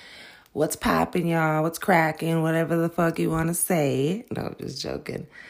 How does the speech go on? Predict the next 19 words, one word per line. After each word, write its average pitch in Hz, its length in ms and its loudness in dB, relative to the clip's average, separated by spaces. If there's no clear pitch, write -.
Um, 139 360 0
but 135 180 2
what's 170 220 2
up 160 140 0
with 147 120 -2
y'all? 120 180 0
I 120 40 -4
hope 117 200 -4
y'all 127 140 2
doing 127 300 -4
good. 123 520 2
Um, 120 640 -2
first 147 500 -4
and 175 220 0
foremost, 123 920 0
let 147 160 2
me 151 120 4
just 147 300 0
say, 127 280 0